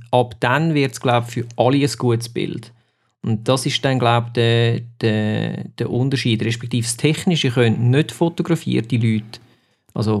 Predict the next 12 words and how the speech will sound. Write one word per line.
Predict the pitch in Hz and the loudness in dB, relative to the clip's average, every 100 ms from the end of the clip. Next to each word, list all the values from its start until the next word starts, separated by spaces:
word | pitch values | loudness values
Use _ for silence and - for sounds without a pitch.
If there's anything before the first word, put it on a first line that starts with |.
| 117 | 0
die | |
sich | 113 113 | -2 2
nicht | 131 147 - | 2 2 -2
für | 165 - 117 | -14 -6 -2
Fotografie | 135 - 107 120 139 | -2 0 -2 0 2
interessieren, | 160 160 156 123 117 | 0 0 0 2 2
können | 117 113 | 2 2
sich | 113 123 | 0 -4
das | - 117 | -6 -2
eigentlich | 117 120 117 | -2 -2 -2
gar | - 113 | 2 2
nicht, | 117 117 - | 2 0 -4